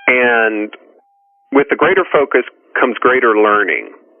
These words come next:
I mean, you and I could have this same conversation we'd have at an open space in the hotel lobby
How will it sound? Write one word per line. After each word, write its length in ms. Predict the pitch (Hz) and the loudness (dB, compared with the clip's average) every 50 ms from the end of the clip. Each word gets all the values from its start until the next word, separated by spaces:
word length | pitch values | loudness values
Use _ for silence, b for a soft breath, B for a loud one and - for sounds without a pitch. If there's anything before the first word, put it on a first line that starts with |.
| _ _ _ _ _ _ _ - - | _ _ _ _ _ _ _ -8 -4
I 80 | 110 110 | -2 -2
mean, 160 | 113 127 147 | -2 0 0
you 160 | 156 - 302 | 0 0 0
and 100 | 226 190 | 0 0
I 220 | 170 160 165 160 | 0 0 0 -2
could 160 | - 147 110 110 | -2 -2 -2 0
have 240 | 120 139 139 135 120 | 0 0 0 0 0
this 140 | 123 110 95 - - - - | -2 -2 -2 -4 -14 -10 -2
same 240 | - 156 156 143 135 | -2 0 0 0 0
conversation 480 | 131 127 120 110 - 127 120 117 - 117 | 0 0 -2 -2 -2 -2 -2 0 0 -2
we'd 140 | 107 101 - | -2 0 0
have 160 | - 120 120 110 117 | 0 0 2 2 2
at 80 | 107 | 0
an 80 | 107 104 | 2 0
open 240 | 104 - 98 92 - | 0 -2 -4 -8 -6
space 400 | - - 143 131 107 95 95 - - - B B B B B B B - | -2 0 2 2 2 0 -2 -4 -8 -16 B B B B B B B -2
in 140 | 139 135 135 | 0 0 0
the 80 | 127 | 0
hotel 320 | 151 156 139 - 147 127 117 | 0 0 0 2 2 2 2
lobby 640 | 113 123 135 143 139 - - 101 85 76 76 - | 2 2 2 2 2 0 0 -2 -4 -4 -4 -8